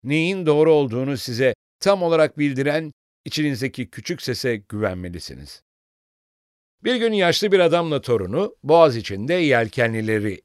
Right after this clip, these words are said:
izliyorlarmış. Çocuk, "Dedeciğim, iki rüzgar mı var?" demiş.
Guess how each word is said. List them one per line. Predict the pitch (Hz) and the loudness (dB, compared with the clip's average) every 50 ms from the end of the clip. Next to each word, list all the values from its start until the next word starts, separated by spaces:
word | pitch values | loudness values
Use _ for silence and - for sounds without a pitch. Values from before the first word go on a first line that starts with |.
| _ - | _ -8
izliyorlarmış. | 101 95 82 80 85 87 78 73 71 71 71 69 67 65 69 71 - - - - _ _ _ _ _ _ _ _ _ _ _ _ _ _ | -8 -8 -8 -8 -10 -10 -10 -12 -12 -14 -14 -16 -16 -18 -18 -18 -16 -16 -18 -18 _ _ _ _ _ _ _ _ _ _ _ _ _ _
Çocuk, | - 151 143 131 165 165 - _ _ _ _ _ _ _ _ _ _ - - | -8 -8 -4 -2 -4 -4 -4 _ _ _ _ _ _ _ _ _ _ -8 -6
"Dedeciğim, | 180 196 226 202 151 202 190 170 165 | -4 -2 -2 -2 0 0 -2 -2 -4
iki | - 151 135 - - 220 202 | -8 -14 -14 -8 -6 -4 -4
rüzgar | 202 185 147 143 156 131 113 98 | -4 -4 -4 -2 -2 -2 -2 -4
mı | 92 85 85 82 | -6 -8 -10 -10
var?" | 82 80 80 78 | -10 -10 -10 -12
demiş. | 80 80 90 117 - - - | -12 -14 -14 -16 -20 -20 -20